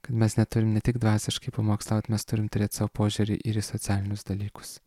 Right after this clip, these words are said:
į politiką, į ekonomiką, į sveikatą, į švietimą ir kitus dalykus. Nes mes esam tame, mes gyvenam didelę dalį laiko sociume, ne dvasiniam pasauly, ne šventyklose, ne festivaliuose, ne Indijoj. Mes gyvename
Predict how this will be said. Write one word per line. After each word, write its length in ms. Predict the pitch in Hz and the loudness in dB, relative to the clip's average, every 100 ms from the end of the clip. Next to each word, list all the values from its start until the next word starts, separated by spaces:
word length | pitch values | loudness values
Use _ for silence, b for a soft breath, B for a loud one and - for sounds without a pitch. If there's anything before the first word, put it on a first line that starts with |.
| B B | B B
į 100 | B | B
politiką, 520 | 101 101 113 - - | 2 6 4 2 -2
į 80 | 98 | -4
ekonomiką, 720 | 101 - 104 101 101 - 98 101 | -4 0 2 2 2 -2 -6 -6
į 220 | 95 98 | -4 -6
sveikatą, 640 | - 101 - 104 107 - | -4 -6 -2 -2 0 -2
į 320 | - 107 - - | -6 -8 -10 -10
švietimą 520 | - - 110 107 104 - B B B B B B | -8 -2 0 0 -2 -6 B B B B B B
ir 160 | - - | -14 -8
kitus 240 | - 104 - | -4 -2 0
dalykus. 580 | 98 98 95 - - - - | -2 -2 -8 -14 -18 -18 -8
Nes 180 | 120 110 | -4 4
mes 220 | 120 - | 4 4
esam 480 | - 120 123 - 107 | 4 4 4 2 -2
tame, 320 | - 104 110 98 - | 0 2 2 2 0
mes 280 | 107 101 | -2 0
gyvenam 460 | - 110 110 107 104 B B B | 0 4 4 4 0 B B B
didelę 420 | B 117 110 101 104 | B 2 2 2 2
dalį 340 | 107 107 107 | 4 4 2
laiko 480 | 110 110 110 - 101 - | 2 2 0 -2 -10 -8
sociume, 560 | - 117 113 - 101 101 _ _ | -4 -2 -2 -4 -8 -10 _ _
ne 160 | 107 110 | 0 0
dvasiniam 420 | 107 101 - 104 | 2 0 -2 -4
pasauly, 480 | - 101 - 98 98 | -4 -4 -2 -2 2
ne 120 | 110 104 | 2 2
šventyklose, 680 | - 104 104 - 98 - | -2 -4 -4 -4 -4 -2
ne 140 | 104 98 | -2 -2
festivaliuose, 800 | - - 107 101 101 98 - 104 | -6 -6 -2 0 0 -2 -4 -2
ne 200 | 101 107 | 2 2
Indijoj. 280 | 104 101 101 B B B B B B 120 | 2 -2 -6 B B B B B B -2
Mes 160 | 113 - | -2 0
gyvename 580 | 107 107 107 101 101 | 0 0 0 0 -2